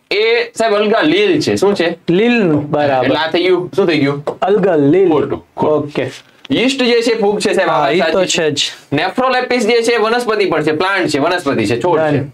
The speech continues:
Speaker 1: એટલે આ પણ સાચું.
Speaker 2: હા.
Speaker 1: પેટુનિયા જે છે એ સાહેબ લીલ નથી, એ પ્લાન્ટ છે.
Speaker 2: પ્લાન્ટ,
Speaker 1: એટલે કે
Speaker 2: છોડ
Speaker 1: ટૂંકમાં
Speaker 2: છે.
Speaker 1: વનસ્પતિ છે.
Speaker 2: સાહેબ, આના ઉપરથી બીજું કહું, આનો ઉપયોગ છે ને સાહેબ,
Speaker 1: હમ.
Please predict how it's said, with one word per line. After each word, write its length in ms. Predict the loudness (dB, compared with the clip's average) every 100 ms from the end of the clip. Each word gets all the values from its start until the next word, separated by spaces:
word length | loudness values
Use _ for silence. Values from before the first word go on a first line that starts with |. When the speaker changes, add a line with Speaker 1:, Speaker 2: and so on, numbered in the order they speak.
| _
Speaker 1:
એટલે 120 | -4
આ 120 | -2 -2
પણ 100 | -2
સાચું. 420 | -2 -2 -6 -6 -8
Speaker 2:
હા. 260 | -4 -4 -6 _ _ _ -6
Speaker 1:
પેટુનિયા 600 | -4 -2 0 2 0 0
જે 180 | 0 0
છે 120 | 0
એ 280 | 0 0 -2
સાહેબ 220 | 0 0
લીલ 340 | 2 2 2
નથી, 380 | 0 0 -4 -6 -14 _ _
એ 220 | 0 0 0
પ્લાન્ટ 420 | -2 -2 -2 -2
છે. 300 | -2 -4 -6 -16 _
Speaker 2:
પ્લાન્ટ, 280 | -2 0 0
Speaker 1:
એટલે 120 | 0
કે 60 | 2
Speaker 2:
છોડ 220 | 2 2
Speaker 1:
ટૂંકમાં 220 | 2 2
Speaker 2:
છે. 80 | 0
Speaker 1:
વનસ્પતિ 240 | 0 -2 -2
છે. 160 | -4
Speaker 2:
સાહેબ, 280 | -2 -2 0
આના 200 | 0 0
ઉપરથી 480 | 0 0 -2 -2 0
બીજું 380 | 0 2 2 2
કહું, 280 | 0 -2 -6 _ -20 -20 -16 -4
આનો 260 | -2 0 0
ઉપયોગ 560 | 0 -2 0 0 -2
છે 200 | -2 -2
ને 160 | 0 0
સાહેબ, 240 | -2 -4 -4 -2
Speaker 1:
હમ. 180 | 0